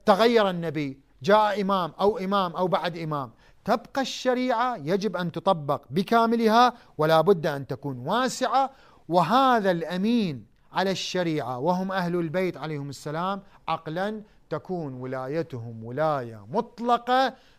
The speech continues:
على امتداد هذه الشريعة. وبكل بساطة، وأكرر لدقة المطلب،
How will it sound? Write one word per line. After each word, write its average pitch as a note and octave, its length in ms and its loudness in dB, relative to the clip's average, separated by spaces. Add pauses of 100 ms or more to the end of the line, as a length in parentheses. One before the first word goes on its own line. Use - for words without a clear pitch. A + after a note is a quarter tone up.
(120)
على C4+ 200 4
امتداد B3+ 840 0
هذه D#3+ 420 -2
الشريعة. B2+ 500 -10
وبكل F3 500 -4
بساطة، D3 480 -4
وأكرر E3+ 680 -2 (280)
لدقة G#3 500 0
المطلب، G#3+ 640 0